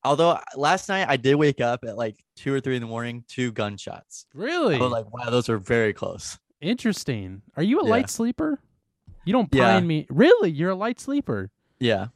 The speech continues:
Speaker 2: You don't pine me for a light sleeper
Speaker 1: Well,
Speaker 2: for some
Speaker 1: because I
Speaker 2: reason.
Speaker 1: missed your FaceTime call, right? <laughs>
Speaker 2: Eh, yeah, I guess so. Yeah, because usually when
Speaker 1: No.
Speaker 2: I do call you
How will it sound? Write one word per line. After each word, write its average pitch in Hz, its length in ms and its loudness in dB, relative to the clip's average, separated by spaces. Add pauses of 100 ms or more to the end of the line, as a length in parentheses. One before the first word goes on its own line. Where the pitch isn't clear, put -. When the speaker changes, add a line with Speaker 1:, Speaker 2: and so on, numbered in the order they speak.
Speaker 2:
You 160 80 2
don't 220 200 4
pine 180 300 0
me 143 120 0
for 131 200 -2
a 117 60 -4
light 113 220 -10
sleeper 117 340 -8
Speaker 1:
Well, 135 200 6
Speaker 2:
for 101 60 -14
some - 80 -12
Speaker 1:
because 135 240 4
I 127 40 4
Speaker 2:
reason. 123 100 2
Speaker 1:
missed 120 160 -4
your 113 100 -2
FaceTime 113 400 -2
call, 104 200 -6
right? 104 160 -2
<laughs> 1077 100 -10 (960)
Speaker 2:
Eh, 403 420 0
yeah, 311 400 2
I 254 80 0
guess 196 220 0
so. 139 360 0 (220)
Yeah, 190 220 4
because 170 260 4
usually 190 300 0
when 143 100 2
Speaker 1:
No. 131 80 4
Speaker 2:
I 147 80 2
do 151 240 -2
call 139 220 -2
you 120 420 -4